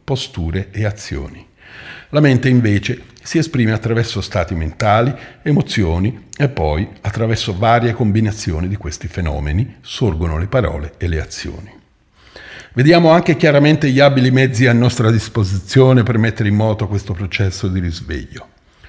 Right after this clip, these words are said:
Ci stanno davanti, sono tutti lì. Eccole lì, tutte quelle liste con gli elenchi del Dhamma che abbiamo letto nei libri e che abbiamo imparato a memoria, magari anche nella versione in Pali.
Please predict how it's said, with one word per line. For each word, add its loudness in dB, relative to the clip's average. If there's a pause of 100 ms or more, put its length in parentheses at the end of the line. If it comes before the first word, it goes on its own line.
(280)
Ci -16
stanno 0
davanti, 2
sono -4
tutti -6
lì. -4 (400)
Eccole 0
lì, -4 (280)
tutte -6
quelle 0
liste -4
con -6
gli -4
elenchi -4
del -6
Dhamma -2 (300)
che -4
abbiamo 4
letto 0
nei 2
libri 2
e 4
che -2
abbiamo 4
imparato 2
a 4
memoria, 2 (300)
magari 2
anche 0
nella 0
versione -2
in -2
Pali. -4